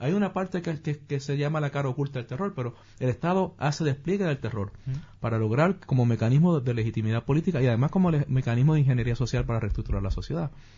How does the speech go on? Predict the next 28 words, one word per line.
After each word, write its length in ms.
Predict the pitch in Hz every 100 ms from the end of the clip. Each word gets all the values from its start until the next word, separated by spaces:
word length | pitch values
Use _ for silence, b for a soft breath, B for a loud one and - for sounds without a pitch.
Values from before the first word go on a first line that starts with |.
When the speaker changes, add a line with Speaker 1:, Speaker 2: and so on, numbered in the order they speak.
| b b b
Speaker 1:
Entonces 200 | 123 147
él 80 | 147
dice, 180 | 160
bueno, 260 | 143 151 127 B B B B -
el 140 | 131
estalinismo 520 | 131 139 139 170 190
sería 460 | 180 165 175 170 -
una, 380 | 147 156 156 147
un 120 | 143
tipo 240 | 135 151 151
de 60 |
matanza 640 | 147 139 170 175 170 147 147 b b b b
fundamentalmente 1000 | - 123 123 117 120 139 147 151 156 147
que 80 | 135
ocurrió 460 | 131 127 156 160
para 260 | 135 120 110
someter 400 | 117 110 104 107
población. 560 | 113 110 92 90 85 92 - b b b b b b b -
Pero 160 | 127 120
luego 240 | 135 160
hay 60 | 170
lo 100 | 165
que 60 | 147
él 60 |
llama 220 | 147 151 151
destruir 320 | 131 123 123
para 160 | 135
erradicar. 540 | 120 120 95 - 90